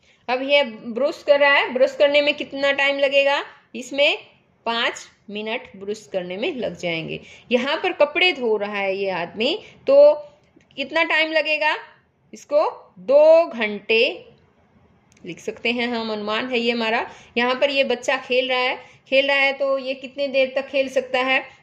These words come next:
हो सकता है ये आधा घंटा इसको खेलने में लग जाए,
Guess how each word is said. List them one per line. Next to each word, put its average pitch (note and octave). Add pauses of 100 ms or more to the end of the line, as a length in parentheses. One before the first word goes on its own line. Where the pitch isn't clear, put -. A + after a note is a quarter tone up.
हो A3+
सकता B3+
है B3+
ये A#3+
आधा A3
घंटा G#3+
इसको A3
खेलने G3+
में A3 (240)
लग F3
जाए, D3+